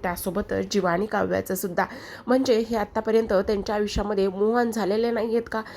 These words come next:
आणि त्यासोबतच आता ह्यांच्या मनामध्ये काय आहे, त्यासोबत ते आणखी घरीसुद्धा आलेले नाही आहेत. नाही, नक्कीच एकदा जीवाशी ह्या गोष्टीवर बोलायला पाहिजे.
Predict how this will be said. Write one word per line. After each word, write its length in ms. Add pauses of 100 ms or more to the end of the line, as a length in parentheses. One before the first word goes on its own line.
(200)
आणि 160
त्यासोबतच 880
आता 160
ह्यांच्या 340
मनामध्ये 500
काय 280
आहे, 260 (140)
त्यासोबत 380 (120)
ते 60
आणखी 260
घरीसुद्धा 600
आलेले 260
नाही 160
आहेत. 100 (340)
नाही, 240 (280)
नक्कीच 340
एकदा 300
जीवाशी 460
ह्या 80
गोष्टीवर 480
बोलायला 400
पाहिजे. 380